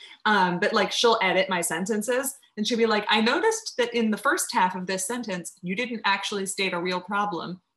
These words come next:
You avoided a problem and talked around it." And I'm like, "Yeah, all right." <laughs> Like, we're,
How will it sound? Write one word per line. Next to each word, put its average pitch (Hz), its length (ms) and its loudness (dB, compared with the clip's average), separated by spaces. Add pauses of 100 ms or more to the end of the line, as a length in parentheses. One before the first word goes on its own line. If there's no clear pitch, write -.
You 180 160 -2
avoided 202 400 2
a 170 40 0
problem 170 580 -2 (680)
and 185 120 -2
talked 196 260 0
around 311 320 -4
it." - 100 -10 (320)
And 196 120 -4
I'm 175 120 -4
like, 170 220 -2 (640)
"Yeah, 311 520 4
all 269 60 4
right." 226 280 4 (580)
<laughs> - 40 -14
Like, - 260 2
we're, - 240 0